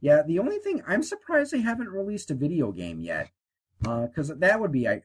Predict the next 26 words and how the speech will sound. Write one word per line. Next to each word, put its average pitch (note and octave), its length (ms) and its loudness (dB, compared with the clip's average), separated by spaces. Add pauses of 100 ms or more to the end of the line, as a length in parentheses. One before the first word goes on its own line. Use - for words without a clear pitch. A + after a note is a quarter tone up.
I D#3+ 100 2
think G#3 180 -6
that F3 100 4
would C#3+ 100 6
be C3+ 120 2
interesting C3+ 360 -4
if B2 100 -4
they A#2 120 -4
did B2 200 -4
make A#2+ 240 -2
one A#2 160 -6
that G#2+ 180 -6
did A2+ 180 -8
kind A#2 200 -6
of G2+ 100 -12
follow A2 320 -2
the G#2 160 -4
events G#2 340 -6
of F#2+ 100 -12
the, F2 300 0 (480)
of F#2 120 -8
the F#2+ 100 -6
series D3 680 2
and B2 200 0
then A#2+ 180 0
re-, G#2 240 -6